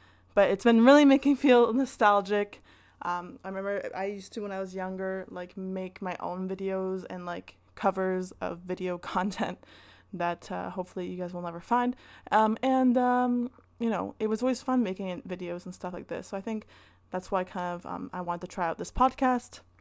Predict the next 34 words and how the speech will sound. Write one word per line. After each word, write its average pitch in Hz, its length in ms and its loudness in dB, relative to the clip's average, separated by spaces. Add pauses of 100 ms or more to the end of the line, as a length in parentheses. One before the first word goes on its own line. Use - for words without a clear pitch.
(520)
just 185 260 -4
talking 185 400 0
to 190 120 -4
a 170 60 0
mic, 233 480 4 (760)
see - 200 -6
how 185 180 0
things 185 320 -6
go. 214 380 6 (580)
Um, - 360 -8 (380)
tr-, - 360 -20 (100)
trying 277 360 2
any 220 260 2
creative 196 340 -4
outlet, 180 360 2
I 190 80 -2
think, 190 200 -6
is 185 160 -8
really 185 240 -4
fun. 185 360 -2
I 190 120 -4
think 190 180 -8
anyone 185 360 -4
should 190 200 -14
take 185 320 -10 (240)
upon, 190 320 -4
like, 185 260 -6
take 196 260 -6
on 185 200 0
any 185 220 -4
project 180 420 0
they 185 80 -10
kind 180 220 -6
of 175 180 -10